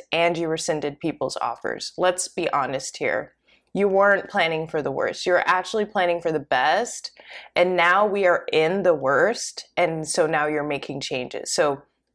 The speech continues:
by default, you did not plan for the worst. Um, so I feel so bad for people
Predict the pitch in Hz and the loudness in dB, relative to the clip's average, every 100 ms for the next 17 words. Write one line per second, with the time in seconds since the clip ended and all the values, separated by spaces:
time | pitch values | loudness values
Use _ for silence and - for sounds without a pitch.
0 | _ - 175 165 160 170 202 185 175 156 | _ 0 2 2 -2 0 0 2 0 0
1 | 151 143 135 - 160 135 - 156 139 - | -2 0 -4 -4 -6 -6 -6 -6 -6 -6
2 | - 165 - - _ _ _ _ _ _ | -6 -6 -12 -18 _ _ _ _ _ _
3 | _ _ _ _ _ _ - _ - - | _ _ _ _ _ _ -20 _ -18 -2
4 | 185 185 185 190 185 - 208 190 185 180 | 2 4 2 0 -4 0 6 8 8 6
5 | 170 - _ _ _ _ - 185 226 220 | 2 -2 _ _ _ _ 2 2 2 0
6 | 233 226 226 - - - - 185 185 170 | 2 4 2 0 -4 -4 2 4 4 4
7 | 156 - - _ _ _ _ _ _ - | 0 -2 -10 _ _ _ _ _ _ -8
8 | - 170 160 156 156 - - | 0 0 0 -2 -2 -2 -6